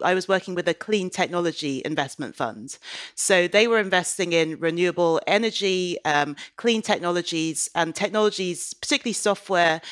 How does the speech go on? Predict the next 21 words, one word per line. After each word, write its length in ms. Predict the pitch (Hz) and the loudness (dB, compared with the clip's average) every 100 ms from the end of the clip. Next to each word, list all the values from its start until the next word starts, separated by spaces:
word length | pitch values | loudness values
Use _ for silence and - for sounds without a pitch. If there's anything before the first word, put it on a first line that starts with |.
| - | -10
and 340 | - 175 170 - | -6 -4 -4 -8
some, 300 | - 294 269 | 0 2 2
some 240 | 254 262 214 | 0 0 2
hardware 460 | 190 175 156 151 | 4 2 2 0
businesses 580 | 147 151 - 131 147 139 | 2 -2 -4 -10 -8 -6
as 200 | 143 147 | -6 -2
well. 360 | 175 147 120 - - | 2 2 2 -4 -10
But 80 | 190 | -2
they 80 | 190 | 0
were 100 | 190 | 2
looking 300 | 196 190 185 | -2 -2 -4
to 100 | 185 | -4
improve 440 | 170 - 196 180 | -4 0 2 2
industrial 440 | 170 165 156 - 156 | 0 -2 -2 -2 -4
processes 640 | - 156 - 156 156 147 | -2 -2 -2 -4 -4 -4
with 100 | 156 | -2
the 100 | 151 | -2
application 520 | - 151 151 143 147 | -2 -4 -4 -4 -6
of 60 | 143 | -6
this 120 | 143 | -6
technology. 640 | 165 - 175 160 123 107 | -4 -2 -2 -2 -4 -8